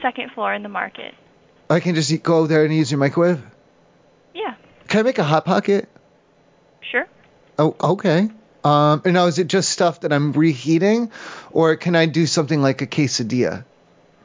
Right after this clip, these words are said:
Speaker 1: Uh, it's a microwave. I don't
Speaker 2: Well, I can
Speaker 1: I
Speaker 2: make,
Speaker 1: doubt
Speaker 2: you
Speaker 1: you
Speaker 2: can do
Speaker 1: can
Speaker 2: quesad-, no, you can do quesadillas in the microwave. They're not very good, but you can do them. But that's not the same as reheating something, I'm saying.
Speaker 1: Well, it's just a microwave. I wouldn't use it for cooking, for sure.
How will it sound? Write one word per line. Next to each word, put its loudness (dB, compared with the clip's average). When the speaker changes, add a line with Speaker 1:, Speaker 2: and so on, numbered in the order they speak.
Speaker 1:
Uh, 2
it's -6
a -4
microwave. -6
I -10
don't -4
Speaker 2:
Well, 2
I 0
can -2
Speaker 1:
I -2
Speaker 2:
make, 0
Speaker 1:
doubt -12
Speaker 2:
you 2
Speaker 1:
you -4
Speaker 2:
can 2
do 2
Speaker 1:
can 2
Speaker 2:
quesad-, -4
no, 2
you 0
can 0
do 2
quesadillas 0
in -6
the -4
microwave. 0
They're 2
not 4
very 0
good, 0
but -6
you -12
can -4
do 2
them. -4
But -2
that's 0
not 0
the -4
same 2
as 0
reheating 0
something, -6
I'm -6
saying. -14
Speaker 1:
Well, 2
it's -4
just -10
a -6
microwave. -4
I 2
wouldn't -2
use -12
it -12
for -10
cooking, -16
for -16
sure. -14